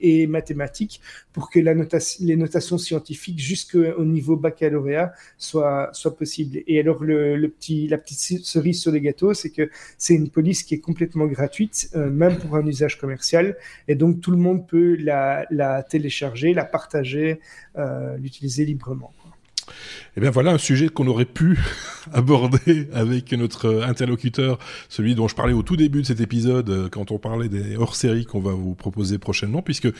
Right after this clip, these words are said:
Speaker 2: il s'agit, euh, de hors-séries consacrées aux technologies, au service, euh, des personnes malvoyantes ou non-voyantes, ou en tout cas déficientes visuelles. C'est un des sujets qu'on aurait pu, hein, Sébastien, soyons clairs, euh, tout à fait aborder avec, euh, David, notre,
Speaker 1: Oui.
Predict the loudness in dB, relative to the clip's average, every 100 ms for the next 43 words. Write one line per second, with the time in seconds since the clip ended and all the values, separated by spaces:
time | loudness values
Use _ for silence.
0 | -8 -18 -10 -6 0 2 2 2 2 2
1 | 0 -4 -4 -4 -4 -4 -2 -4 -2 -2
2 | 0 0 0 -2 -2 0 2 2 0 0
3 | 0 0 2 -2 -4 -10 -16 -18 -8 -4
4 | 0 0 0 -2 -2 -4 -4 0 0 2
5 | 0 0 0 -2 0 0 0 -2 -2 -2
6 | -2 -4 -4 -6 -8 -10 -8 -6 -6 -6
7 | -4 -2 -2 0 0 0 -4 -14 -16 -8
8 | -8 -4 0 2 2 2 0 0 -2 -4
9 | -4 -4 -2 -2 -4 -6 -6 -6 -8 -8
10 | -8 -10 -8 -8 -6 -6 -8 -10 -12 -12
11 | -8 -4 -2 -2 -2 -2 0 -2 -2 -2
12 | -2 -6 -6 -6 -6 -6 -4 -4 -4